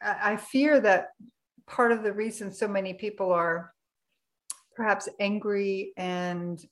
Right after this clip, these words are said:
somewhat irrational right now, it's because here in February of twenty twenty-two,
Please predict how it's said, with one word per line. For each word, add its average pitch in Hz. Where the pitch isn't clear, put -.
somewhat 202
irrational 196
right 220
now, 220
it's 226
because 202
here 196
in 185
February 185
of 175
twenty 196
twenty-two, 185